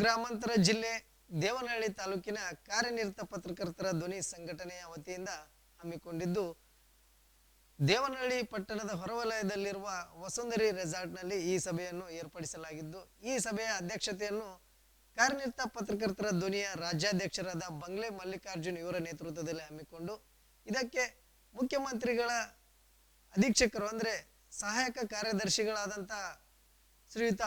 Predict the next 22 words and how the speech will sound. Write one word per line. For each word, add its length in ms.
ಅಮೃತೇಶ್ 600
ಅವರು 260
ಈ 100
ಒಂದು 200
ರಾಜ್ಯ 340
ಮಟ್ಟದ, 320
ಎರಡನೇ 340
ರಾಜ್ಯ 300
ಮಟ್ಟದ 340
ಸಮ್ಮೇಳನದ 560
ಲಾಂಛನವನ್ನು 680
ಉದ್ಘಾಟನೆ 600
ಮಾಡುವ 240
ಮೂಲಕ 240
ಈ 20
ಒಂದು 220
ಸಭೆಗೆ 260
ಚಾಲನೆ 340
ನೀಡಿದರು. 360
ಈ 40
ಒಂದು 240
ಸಭೆಯಲ್ಲಿ 460